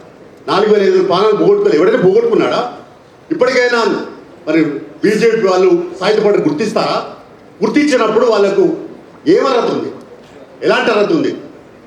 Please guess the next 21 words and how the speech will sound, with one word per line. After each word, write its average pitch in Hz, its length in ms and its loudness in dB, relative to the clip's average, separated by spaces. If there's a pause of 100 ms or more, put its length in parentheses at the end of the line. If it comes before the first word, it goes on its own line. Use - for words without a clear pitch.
(140)
వాళ్ళు 190 180 0
వచ్చిన 208 260 2
కాంచెల్లి 226 440 2
ఆఖరకు 202 680 0 (500)
ఆ 165 60 -2
స్వాతంత్ర 214 480 0
పోరాటం 190 640 0
పేరుతో 185 320 2
ఉండే 175 240 2
పెన్షన్స్ 190 520 2
కూడా 202 140 4
చాలా 185 300 -2
మంది 180 140 2
ఇవ్వకుండా 160 380 -4
ఆపేశారు. 135 360 -8 (680)
చాలా 254 220 0
మంది 262 120 -2
చనిపోతున్నారు 254 760 0 (200)
తెలంగాణ 185 360 0
పోరాట 143 340 -4
యోధులు. 117 340 -8